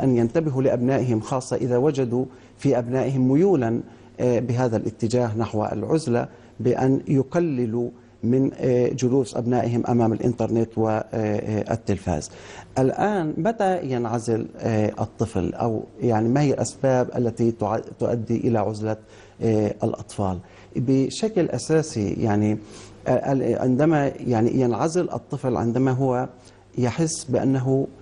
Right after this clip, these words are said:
يفشل في إقامة علاقة ناجحة سواء مع الأب، مع الأم، مع الأخ، مع الأخت، مع، آه،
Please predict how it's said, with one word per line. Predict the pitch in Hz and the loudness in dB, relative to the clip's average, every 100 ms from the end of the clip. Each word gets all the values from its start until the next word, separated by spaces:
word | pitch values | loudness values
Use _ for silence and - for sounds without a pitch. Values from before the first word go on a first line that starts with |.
| - - | -12 0
يفشل | 123 185 190 - 120 | 2 2 0 -2 -2
في | 117 127 117 | 0 -2 -2
إقامة | - 123 117 117 - | -2 -2 0 -2 -2
علاقة | 101 110 120 - 117 - - - | -2 0 -2 -2 -4 -6 -16 -4
ناجحة | 104 113 107 104 - 110 117 - - - | 0 2 0 -2 -2 -4 -4 -10 -20 -10
سواء | - 120 123 - 107 | -2 0 0 0 0
مع | 98 113 131 - - - 123 | 0 2 0 -4 -16 -4 -2
الأب، | 117 120 117 110 | 0 0 -2 -2
مع | 110 104 | -2 -2
الأم، | - 120 117 135 - - - | -4 -2 -2 -4 -10 -10 -4
مع | 104 | -2
الأخ، | 110 - 120 - - | -2 -6 -10 -10 -6
مع | 107 95 | -4 -4
الأخت، | - - - | -4 -8 -4
مع، | 127 147 - - - - - | -2 -2 -6 -20 -20 -10 0
آه، | 120 120 117 120 | 2 4 4 2